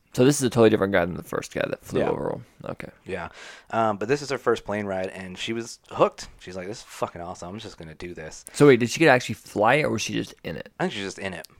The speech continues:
Speaker 1: All right.
Speaker 2: Yeah, because she doesn't start flying for a minute. She actually starts doing odd jobs to save up for flying lessons.
Speaker 1: Yeah.
Speaker 2: And she does, like, uh, she drives a gravel truck. She's a mail clerk. She's a stenographer for a telephone company.
Speaker 1: What's a stenographer?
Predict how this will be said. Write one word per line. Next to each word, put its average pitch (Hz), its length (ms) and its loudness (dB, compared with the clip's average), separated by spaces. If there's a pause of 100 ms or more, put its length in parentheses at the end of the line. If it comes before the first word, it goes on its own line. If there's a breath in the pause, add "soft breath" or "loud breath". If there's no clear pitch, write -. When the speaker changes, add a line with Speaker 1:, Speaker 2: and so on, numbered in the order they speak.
(160)
Speaker 1:
All - 60 -8
right. - 260 -10
Speaker 2:
Yeah, 90 260 -4 (140)
because 113 240 -6
she 127 100 -8
doesn't 143 180 -2
start 101 240 -2
flying 90 260 -6
for 90 140 -12
a 87 40 -12
minute. 87 220 -12
She 113 160 -2
actually 127 220 -4
starts 101 680 -2 (480 soft breath)
doing 101 320 -8
odd 95 260 -8
jobs 90 420 -6
to 87 100 -14
save 92 440 -6
up 95 300 -6 (180)
for 85 760 -10 (100)
flying 92 380 -8
lessons. 98 520 -10
Speaker 1:
Yeah. 131 260 -2 (140)
Speaker 2:
And 95 120 -14
she - 120 -10
does, 92 320 -6
like, 85 380 -10
uh, 82 160 -10
she - 140 -12
drives 87 320 -8
a - 60 -16
gravel 117 420 0
truck. 113 520 0 (380)
She's - 160 -20
a 80 60 -18
mail 95 360 -2
clerk. 117 520 2 (160)
She's - 260 -16
a 76 80 -14
stenographer 95 720 -6
for - 160 -16
a 135 40 -14
telephone 113 540 -4
company. 104 560 -8
Speaker 1:
What's - 180 -10
a 120 80 0
stenographer? 107 800 -4